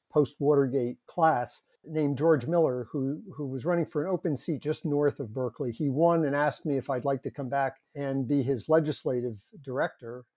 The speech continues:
I didn't know what that meant, but it sounded like a pretty good idea. And, uh, so I packed up and moved back to D C, worked for him for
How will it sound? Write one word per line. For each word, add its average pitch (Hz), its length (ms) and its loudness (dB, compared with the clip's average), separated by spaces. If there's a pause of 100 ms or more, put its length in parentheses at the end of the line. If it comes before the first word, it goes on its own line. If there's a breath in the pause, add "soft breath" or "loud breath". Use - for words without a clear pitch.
(160)
I 175 100 6
didn't 170 180 0
know 156 80 2
what 147 180 0
that 143 200 -8
meant, 156 220 -4
but 127 120 -8
it 117 80 -12
sounded 147 320 -8
like 123 200 -6
a 123 60 -10
pretty 139 240 -4
good 120 200 -2
idea. 120 680 2
And, 127 440 0
uh, 127 500 2
so 131 280 4
I 127 140 4
packed 123 400 -2
up 131 220 -2
and 135 340 -4
moved 143 340 2
back 135 300 0
to 127 60 -8
D 123 220 -6
C, 139 260 -4
worked 143 360 2
for 131 160 -4
him 139 140 -4
for 127 140 -12